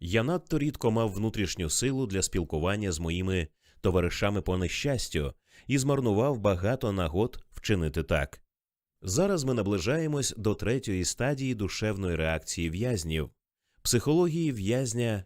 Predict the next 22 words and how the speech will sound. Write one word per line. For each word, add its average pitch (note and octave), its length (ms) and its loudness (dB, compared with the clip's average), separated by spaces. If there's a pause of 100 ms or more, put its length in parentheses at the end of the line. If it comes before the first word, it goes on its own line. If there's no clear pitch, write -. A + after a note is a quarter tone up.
(120)
після F#2 340 -2
звільнення. D#2+ 720 0 (600)
Але F2 240 4
насамперед D3+ 680 2
розгляньмо A#2+ 580 0
питання, C3 520 2
які B2+ 280 0
часто B2 460 0
ставлять G#2 440 -2
психологу, G2+ 840 0 (320)
особливо G2 560 2
з G#2 160 -4
особистим F#2 720 -2
досвідом. D2+ 640 0 (520)
Що - 220 2
ви F3+ 100 4
скажете C#3+ 500 0
про B2 200 2
психологічний G2+ 720 0
портрет F2+ 600 0
охоронців E2+ 680 -2
табору? D#2+ 540 -2